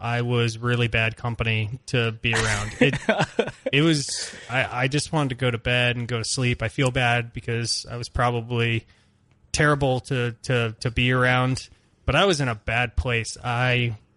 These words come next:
Speaker 1: knew that it could have been a trap game. I knew a lot of things about that game, but I just didn't expect it to go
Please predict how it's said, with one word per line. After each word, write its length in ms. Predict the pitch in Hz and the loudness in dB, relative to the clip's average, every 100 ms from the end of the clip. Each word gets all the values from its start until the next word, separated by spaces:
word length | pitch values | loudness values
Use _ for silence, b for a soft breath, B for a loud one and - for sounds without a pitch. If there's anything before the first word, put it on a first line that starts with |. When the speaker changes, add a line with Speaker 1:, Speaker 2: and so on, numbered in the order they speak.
| _ | _
Speaker 1:
knew 280 | 139 165 175 | 4 6 4
that 180 | 175 160 | 2 0
it 260 | 143 - _ | -2 -6 _
could 160 | 170 | -2
have 80 | 151 | 0
been 140 | 139 131 | 0 -2
a 40 | |
trap 360 | - 131 123 - | 0 0 0 0
game. 180 | 127 | 0
I 60 | 127 | 2
knew 160 | 131 127 | 2 2
a 20 | |
lot 220 | 123 123 | 0 0
of 80 | 120 | -2
things 260 | 127 117 | -6 -8
about 240 | - 117 107 | -6 -6 -2
that 220 | 117 110 | -4 0
game, 420 | 120 113 110 110 - _ _ _ _ _ | 0 0 -2 -6 -10 _ _ _ _ _
but 80 | 131 | 0
I 80 | 127 | 2
just 200 | 131 - | 2 0
didn't 200 | 143 131 | 0 0
expect 720 | 123 - - - 143 135 - | 0 -4 -8 -4 -2 -2 -4
it 80 | 127 | -6
to 80 | 135 | -4
go 520 | 120 120 117 113 107 | 0 0 0 -2 -6